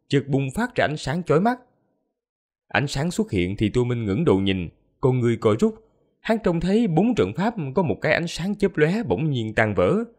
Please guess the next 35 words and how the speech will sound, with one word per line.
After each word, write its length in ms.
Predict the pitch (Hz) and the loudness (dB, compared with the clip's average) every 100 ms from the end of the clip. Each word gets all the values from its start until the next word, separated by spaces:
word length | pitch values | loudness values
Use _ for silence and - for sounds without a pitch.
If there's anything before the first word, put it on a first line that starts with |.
| _ _ _ _ _ 185 | _ _ _ _ _ 0
Theo 120 | 180 | 2
nó 120 | 226 | 2
tan 240 | 233 139 | 2 0
vỡ, 260 | 110 95 143 214 214 | 2 2 0 0 0
tiếng 160 | 202 | 2
nổ 180 | 113 127 | 4 4
điếc 180 | 196 - | 2 2
tai, 300 | 135 147 123 _ _ _ _ | 0 0 -4 _ _ _ _
trận 140 | 131 131 | 0 2
pháp 240 | 240 233 | 0 0
tỏa 240 | 101 104 180 | 2 2 4
ra 100 | 127 | 0
ánh 120 | 147 | 0
sáng 240 | - 180 208 | -2 -6 0
chói 160 | 196 | 4
lòa 300 | 156 101 92 | 6 6 6
bị 200 | 107 110 | 0 -4
ba 260 | 135 165 165 | 0 0 2
trận 200 | 104 101 | 0 -2
pháp 180 | 196 - | -4 -4
khác 200 | 220 220 | -4 -4
hấp 140 | - | -6
thu. 340 | 165 160 143 - _ _ _ _ _ _ _ | 2 2 2 -6 _ _ _ _ _ _ _
Cùng 200 | - 110 | -2 0
lúc 140 | 113 147 | 0 2
đó, 340 | 151 196 277 - _ - | 2 2 -2 -8 _ 0
ba 160 | 117 | 2
trận 180 | 110 95 | 4 0
pháp 240 | 180 185 - | -2 -6 -2
kia 320 | 117 107 107 | 0 0 0
có 80 | - | -4
hai 180 | 131 110 | -2 -2
cái 180 | 123 175 | -2 -2
tan 220 | 123 107 | -2 2
vỡ. 220 | 90 139 | 2 2